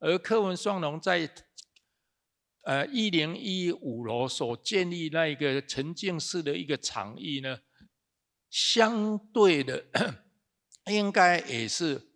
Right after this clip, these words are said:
比较创新的。以前沉浸式包含在法国或者日本的 Team Lab，都是以视觉艺术为主。那我们在科文双龙，除了视觉艺术有以外，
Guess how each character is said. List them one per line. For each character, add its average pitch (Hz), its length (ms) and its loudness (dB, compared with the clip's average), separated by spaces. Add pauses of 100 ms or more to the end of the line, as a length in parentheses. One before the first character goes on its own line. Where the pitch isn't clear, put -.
(500)
比 113 180 -6
较 151 200 0
创 147 340 0
新 143 180 -4
的。 127 120 -2
以 143 160 -4
前 156 280 4
沉 156 240 -2
浸 185 220 0
式 175 180 -2
包 160 280 4
含 139 200 0
在 156 220 2
法 160 300 4
国 127 260 -4
或 147 140 2
者 143 140 -4
日 160 180 -4
本 123 160 -10
的 123 100 -4
Team 151 320 -6
Lab， 147 200 -2 (540)
都 214 240 6
是 196 280 0
以 123 180 -8
视 185 400 -2
觉 131 240 0
艺 175 240 -6
术 139 320 -6
为 110 220 -8
主。 101 340 -16 (560)
那 185 220 0
我 - 260 -2
们 147 220 -6
在 180 180 0
科 185 240 -2
文 160 140 -2
双 165 220 -4
龙， 143 160 -4
除 - 180 -8
了 151 140 -2
视 185 240 -4
觉 135 120 -4
艺 160 140 -4
术 147 240 -8
有 120 220 -4
以 113 120 -12
外， 127 220 -2